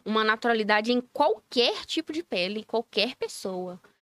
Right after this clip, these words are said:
Eu falo que eu trabalho com harmonização de sobrancelhas, não é nem, "Ah, você faz o quê? Design de sobrancelha?" Eu falo, "Não, eu sou, eu faço harmonização." A gente vai fazer um, um,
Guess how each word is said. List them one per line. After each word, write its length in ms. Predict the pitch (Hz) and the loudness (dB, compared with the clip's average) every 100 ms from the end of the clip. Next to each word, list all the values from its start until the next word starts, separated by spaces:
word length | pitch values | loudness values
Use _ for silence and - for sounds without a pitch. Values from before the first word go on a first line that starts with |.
| - | -4
Eu 180 | 120 | -2
falo 260 | 208 226 226 | 0 0 0
que 60 | 254 | 0
eu 80 | |
trabalho 460 | 247 240 208 214 247 | 0 0 2 2 0
com 180 | - 233 | 0 2
harmonização 840 | 294 359 359 339 285 262 - 254 | 2 2 2 2 2 0 0 -2
de 80 | 311 | -2
sobrancelhas, 720 | - 370 392 453 - 185 202 | -2 0 0 0 -2 0 0
não 100 | 226 | 0
é 80 | 214 | 0
nem, 560 | 214 226 302 466 403 214 - - - | 0 0 2 2 0 -4 -12 -20 -4
"Ah, 300 | - 302 311 | 0 2 2
você 180 | 269 269 | 0 -2
faz 240 | 262 262 | 0 0
o 60 | 269 | -2
quê? 140 | - 202 | -4 -4
Design 280 | 190 220 | -2 -4
de 40 | 262 | -2
sobrancelha?" 280 | 214 220 233 | -4 -4 -4
Eu 40 | |
falo, 140 | 214 | -2
"Não, 60 | 208 | 0
eu 80 | 202 | 0
sou, 340 | - 233 262 | 0 0 2
eu 60 | 233 | 0
faço 280 | - 226 254 | -2 -4 -2
harmonização." 800 | 320 330 320 294 285 240 - - _ _ _ _ _ _ _ _ _ _ _ | -2 0 -2 -2 -4 -8 -14 -16 _ _ _ _ _ _ _ _ _ _ _
A 60 | 202 | -6
gente 80 | |
vai 100 | 208 | -2
fazer 300 | 208 214 202 | 0 0 0
um, 160 | 214 233 220 | 0 -2 -6
um, 640 | 214 220 214 202 175 170 | -6 -4 -4 -6 -8 -12